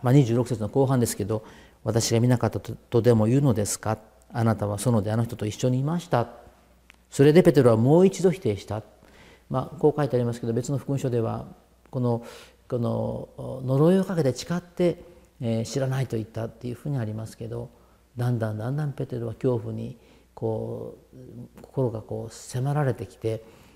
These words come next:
えー、パニックになってこのように言ってしまったと思うんですね。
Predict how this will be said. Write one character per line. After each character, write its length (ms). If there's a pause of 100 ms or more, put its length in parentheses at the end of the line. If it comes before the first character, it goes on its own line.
(140)
え 640
ー、 60
パ 100
ニ 140
ッ 40
ク 120
に 140
な 120
っ 20
て 240
こ 160
の 80
よ 60
う 20
に 60
言 60
っ 20
て 100
し 100
ま 80
っ 20
た 120
と 80
思 160
う 20
ん 60
で 80
す 100
ね。 220